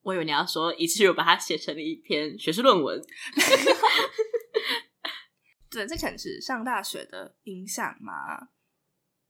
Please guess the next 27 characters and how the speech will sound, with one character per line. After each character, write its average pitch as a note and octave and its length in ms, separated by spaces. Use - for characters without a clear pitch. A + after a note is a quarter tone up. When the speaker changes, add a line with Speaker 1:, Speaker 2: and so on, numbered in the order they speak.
Speaker 1:
但 F#4+ 100
我 G#3 120
觉 F3+ 100
得， D#3 220
知 F3 100
道， F#3 140
我 G3+ 60
觉 D4+ 100
得 E4 80
大 C#4 160
学 E3 180
课 A#3 240
程 F#3+ 200
可 F#3 100
能 D#3 140
对 A3+ 160
你 D#3+ 100
来 D#3 60
说 F#3+ 120
有 F#3+ 60
很 E3 100
多 D3+ 320
感 C#3+ 180
受 F3 220
嘛， B2 240
因 G3 100
为 B3+ 220